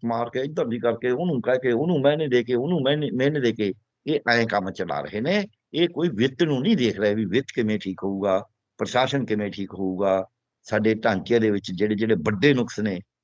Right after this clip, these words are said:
ਉਹ ਕਿਵੇਂ ਅਸੀਂ ਮਾੜੇ ਮੋਟੇ ਦੂਰ ਕਰ ਸਕਦੇ ਹਾਂ। ਸਾਰਾ ਕੁਛ ਤਾਂ ਕਦੇ ਦੂਰ ਹੁੰਦਾ ਹੀ ਨਹੀਂ, ਨਾ ਕਦੇ ਕਰਪਸ਼ਨ ਬੰਦ ਹੋਈ ਹੈ ਦੁਨੀਆ ਚੋਂ। ਕਰਪਸ਼ਨ ਤਾਂ ਲੋਕ ਰੱਬ ਨੂੰ ਵੀ ਦਿੰਦੇ ਨੇ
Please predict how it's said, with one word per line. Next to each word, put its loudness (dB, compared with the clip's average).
ਉਹ 2
ਕਿਵੇਂ 4
ਅਸੀਂ 0
ਮਾੜੇ 0
ਮੋਟੇ -4
ਦੂਰ -6
ਕਰ -2
ਸਕਦੇ -4
ਹਾਂ। -2
ਸਾਰਾ -4
ਕੁਛ -8
ਤਾਂ -2
ਕਦੇ -2
ਦੂਰ -8
ਹੁੰਦਾ 0
ਹੀ 4
ਨਹੀਂ, -4
ਨਾ 2
ਕਦੇ -2
ਕਰਪਸ਼ਨ -4
ਬੰਦ -2
ਹੋਈ -2
ਹੈ 0
ਦੁਨੀਆ -2
ਚੋਂ। -6
ਕਰਪਸ਼ਨ -2
ਤਾਂ 2
ਲੋਕ -2
ਰੱਬ 0
ਨੂੰ -4
ਵੀ -8
ਦਿੰਦੇ -4
ਨੇ -6